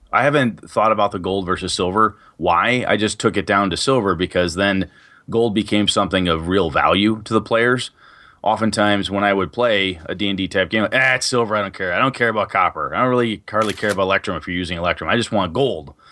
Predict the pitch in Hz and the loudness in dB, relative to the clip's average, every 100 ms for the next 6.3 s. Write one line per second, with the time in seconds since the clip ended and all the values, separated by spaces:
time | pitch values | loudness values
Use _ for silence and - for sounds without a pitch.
0 | - - 92 135 135 120 113 104 104 98 | -12 -10 -4 0 2 0 2 2 2 0
1 | 87 80 - 92 92 - 120 120 143 110 | -4 -8 -8 -4 -2 0 0 2 2 0
2 | - 82 98 98 85 90 87 87 85 87 | -2 -4 -2 -2 -2 -4 -2 -2 -2 -2
3 | - 76 82 71 71 - 113 113 78 - | -2 -2 -2 -2 -4 2 2 2 -2 -4
4 | 62 - - - - 90 113 117 92 98 | -6 -8 -12 -20 -6 -2 2 2 2 -2
5 | 92 90 85 82 78 - _ - 90 82 | -2 -4 -4 -6 -8 -12 _ -8 -6 -2
6 | 101 92 | 0 0